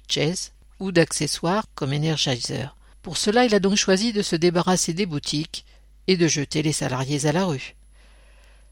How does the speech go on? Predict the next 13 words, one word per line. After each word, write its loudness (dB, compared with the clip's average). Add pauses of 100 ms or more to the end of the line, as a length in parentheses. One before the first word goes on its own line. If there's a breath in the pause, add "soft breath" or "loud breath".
(180 soft breath)
Cela 2
fait 0
en 6
réalité 2
plusieurs 0
mois 2
que -4
la 2
direction 0
prépare -2
son -4
mauvais 0
coup. -10